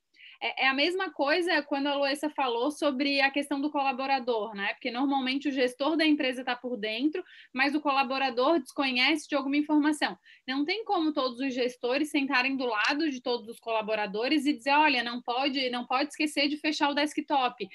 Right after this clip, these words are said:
não pode dar a senha do teu computador pra ninguém."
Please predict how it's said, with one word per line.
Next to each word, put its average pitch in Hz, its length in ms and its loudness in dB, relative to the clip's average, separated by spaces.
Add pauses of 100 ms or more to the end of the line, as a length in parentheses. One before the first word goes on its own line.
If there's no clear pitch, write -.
(180)
não 247 160 -2
pode 269 320 0
dar 277 120 4
a 285 40 0
senha 285 320 2
do 262 60 -4
teu 277 160 -2
computador 285 500 0
pra 285 140 0
ninguém." 285 440 4